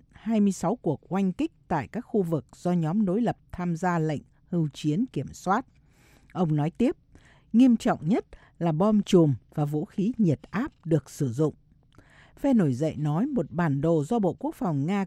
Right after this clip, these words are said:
công bố ngay khi bắt đầu lệnh hưu chiến chi tiết hóa các vị trí của các nhóm đối lập ôn hòa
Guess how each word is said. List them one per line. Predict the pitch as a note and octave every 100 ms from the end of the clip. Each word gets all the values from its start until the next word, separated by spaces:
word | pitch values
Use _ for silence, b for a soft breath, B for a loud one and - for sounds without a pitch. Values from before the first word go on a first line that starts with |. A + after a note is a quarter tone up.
| -
công | G3+ F#3
bố | E3 F#3+ C#4+
ngay | A#3 A3 G3
khi | G#3
bắt | F#3 D#4+ F3+
đầu | D#3
lệnh | C#3 C#3+ C3
hưu | F3 F3
chiến | - E3+ G3+ -
chi | - G3+ -
tiết | B3
hóa | - F3 E3 B3 B B B -
các | C#4+
vị | G3+ F#3 -
trí | - F3 A#3 E4+
của | - C#3
các | C4+ -
nhóm | F3+ D#3 G#3+
đối | G3+ F#3
lập | B3 F3 -
ôn | G3+ G#3
hòa | F#3+ E3 C3